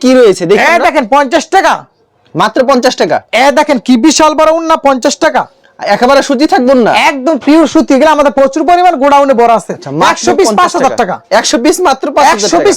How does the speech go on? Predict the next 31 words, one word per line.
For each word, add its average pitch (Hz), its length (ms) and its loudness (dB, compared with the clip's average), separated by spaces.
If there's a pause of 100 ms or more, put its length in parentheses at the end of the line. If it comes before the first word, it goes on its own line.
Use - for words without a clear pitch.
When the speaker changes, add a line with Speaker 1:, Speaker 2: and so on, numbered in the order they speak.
(100)
Speaker 2:
পাঁচ 339 180 0
হাজার 254 180 -2
টাকা 208 160 -2
ভাই। 233 120 2
Speaker 1:
আচ্ছা, - 160 -6 (460)
চমৎকার, 233 480 0
একশো - 220 -2
পিস 339 200 2
পাঁচ - 180 0
হাজার 175 220 0
টাকা। 135 180 -4
Speaker 2:
তারপরে 294 280 0
দেখাবো, 339 340 2
এই 339 40 2
দেখ-, 302 220 2
দেখেন 302 180 0 (140)
ওয়ান 277 280 2
পিস 320 120 0
দেখাবো, 285 280 0
ওয়ান 277 220 2
পিস 294 140 -4
কালেকশন। 233 420 -2 (360)
Speaker 1:
ওয়ান 202 200 2
পিস 233 160 0
কালেকশন। 190 440 0
Speaker 2:
জি, 262 80 2 (120)
জি, 294 140 0
এগুলো 311 160 2
হচ্ছে 320 180 0
আপনার 311 160 -2 (100)
আশি 269 180 -4